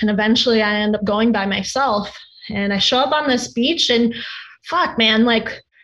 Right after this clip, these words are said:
there's families on this beach that are naked and, like, mothers in all shapes. I mean,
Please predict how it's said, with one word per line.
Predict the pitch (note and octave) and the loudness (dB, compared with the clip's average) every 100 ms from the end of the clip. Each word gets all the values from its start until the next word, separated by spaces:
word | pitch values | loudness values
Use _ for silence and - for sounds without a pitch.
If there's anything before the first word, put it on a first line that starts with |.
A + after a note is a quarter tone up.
| _ _ - | _ _ -4
there's | G#4 - - | -2 -2 -4
families | G#3 A3+ C4 C#4 C#4+ C#4+ | 0 2 4 2 2 0
on | C#4+ C#4+ | 0 0
this | C#4+ C#4 | -2 -4
beach | - C#4 C#4+ C#4 B3 | -4 -2 -2 0 0
that | A#3+ | 2
are | A3+ | 4
naked | G#3+ A3+ B3+ A#3+ C4 C4 C4+ | 4 4 2 2 4 4 4
and, | A3 | 2
like, | G3+ A3 | 0 2
mothers | B3+ C#4 B3 C#4+ C#4+ C#4 C4 | 2 2 2 0 2 0 0
in | A#3+ A#3+ B3 - | 0 0 -2 -2
all | C4+ D4 | 0 0
shapes. | C#4+ - C#4+ - C#4 C#4 | 0 0 -2 -4 -6 -6
I | D4 | -4
mean, | C#4+ B3+ | -6 -6